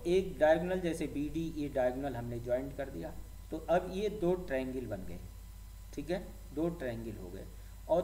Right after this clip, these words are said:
दोनों ट्रायंगल का एरिया ऐ-, निकाल करके ऐड कर दें तो पूरा क्वाड्रिलेटरल का एरिया हमें मालूम हो जाएगा। यही इसमें आपको निकालना है। अब आप देखिए, सबसे पहले आपका जैसे ये बीसीडी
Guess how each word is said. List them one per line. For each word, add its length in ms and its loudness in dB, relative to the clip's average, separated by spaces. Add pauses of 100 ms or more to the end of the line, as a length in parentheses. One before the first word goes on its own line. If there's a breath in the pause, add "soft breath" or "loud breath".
दोनों 320 4
ट्रायंगल 460 4
का 100 8
एरिया 400 6
ऐ-, 560 4
निकाल 300 6
करके 260 -2
ऐड 340 0
कर 120 2
दें 160 -6 (340)
तो 60 -8 (100)
पूरा 200 2
क्वाड्रिलेटरल 680 2
का 120 2
एरिया 300 0
हमें 180 -2
मालूम 300 0
हो 140 0
जाएगा। 320 -2 (580)
यही 260 0 (140)
इसमें 340 -4
आपको 320 -2 (320)
निकालना 440 -4
है। 220 -10 (540 loud breath)
अब 120 4
आप 140 10
देखिए, 420 0 (520 loud breath)
सबसे 300 4
पहले 380 4 (200)
आपका 340 8 (380)
जैसे 320 4 (1040)
ये 240 2 (480)
बीसीडी 800 0